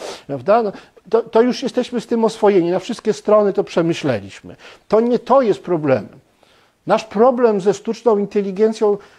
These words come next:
od strony filozoficznej to już, to już nie jest to, że to jest uda-, czy to jest udawane, czy to jest prawdziwe, bo wiadomo, że się z tym pogodzimy jako z naszą rzeczywistością i że te inne podmioty nieludzkie, pozaludzkie będą z nami.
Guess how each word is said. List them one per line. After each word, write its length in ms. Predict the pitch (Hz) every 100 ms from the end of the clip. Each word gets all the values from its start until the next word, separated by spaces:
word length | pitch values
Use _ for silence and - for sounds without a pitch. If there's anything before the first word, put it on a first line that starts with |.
| _
od 100 | 160
strony 300 | - 208 196
filozoficznej 800 | 190 196 185 185 180 214 - 170
to 100 | 147
już, 440 | 165 156 - - - _ _ _
to 80 | -
już 140 | 180
nie 160 | 220 214
jest 220 | 196 196
to, 280 | 180 170 175
że 120 | 160
to 160 | 151 160
jest 120 | 143
uda-, 340 | 180 151 156 -
czy 80 |
to 120 | 156 165
jest 140 | -
udawane, 560 | - 156 127 143 143 139
czy 120 | -
to 80 | 135
jest 160 | 135
prawdziwe, 540 | 151 135 120 147 135 131
bo 120 | 127
wiadomo, 380 | 135 139 135 127
że 80 |
się 140 | 127 131
z 40 |
tym 160 | - 131
pogodzimy 600 | - 135 131 139 147 139 - - 151
jako 220 | 151 151
z 80 | 139
naszą 300 | 147 175 139
rzeczywistością 840 | 143 151 139 - 147 131 - - - - -
i 60 |
że 140 | 151 180
te 160 | 180 196 - _ _
inne 420 | 214 220 190 185
podmioty 560 | 170 165 156 170 170 175
nieludzkie, 580 | 156 156 160 151 - 147
pozaludzkie 720 | - 147 151 151 147 - 147
będą 440 | 131 151 143 131
z 100 | 120
nami. 320 | 131 117 113